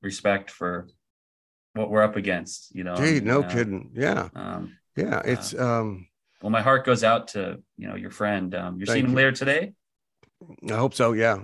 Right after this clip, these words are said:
Speaker 2: That's my plan. Yeah.
Speaker 1: Oh, that's cool. Yeah.
Speaker 2: Mm-hmm.
Speaker 1: I, uh, um, I don't know if I'll, if I'll see my cousin anytime soon. Uh, he lives in, um, I think he lives in Texas. Uh, I'm not sure which part of Texas currently,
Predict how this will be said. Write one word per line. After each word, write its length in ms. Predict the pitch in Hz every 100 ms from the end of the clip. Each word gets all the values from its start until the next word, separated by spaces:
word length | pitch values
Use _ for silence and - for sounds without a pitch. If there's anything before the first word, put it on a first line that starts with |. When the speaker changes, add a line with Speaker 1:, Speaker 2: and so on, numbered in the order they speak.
| -
Speaker 2:
That's 160 | 101
my 100 | 120
plan. 340 | 107 117 101 90 _ _
Yeah. 160 | 101 104
Speaker 1:
Oh, 220 | 165 139
that's 180 | 147 -
cool. 440 | 135 131 135 131
Yeah. 300 | 127 135 123
Speaker 2:
Mm-hmm. 180 | 101 98
Speaker 1:
I, 220 | 113 110
uh, 360 | 113 107 107 104 - _ -
um, 460 | 104 104 101 98 - _ -
I 60 | 220
don't 100 | 220
know 120 | 214
if 120 | 208
I'll, 240 | 143 127 120
if 140 | 127
I'll 80 | 127
see 180 | 139 131
my 160 | 120
cousin 420 | 117 127 120 104
anytime 380 | 101 104 110 101
soon. 420 | 98 110 98 92
Uh, 300 | - 95 98
he 140 | 107 117
lives 320 | 117 110 113
in, 240 | 107 104
um, 440 | 101 98 98 98 95 _ -
I 40 | - _ _ _ 196
think 100 | 240
he 60 |
lives 220 | 208 180
in 60 | 131
Texas. 640 | 139 131 - 160 165 - -
Uh, 60 | 120
I'm 160 | 120
not 200 | 131 -
sure 140 | - 135
which 180 | 123
part 180 | 127 120
of 60 | 123
Texas 540 | 127 123 127 120 - _ _ _
currently, 580 | 120 123 123 135 139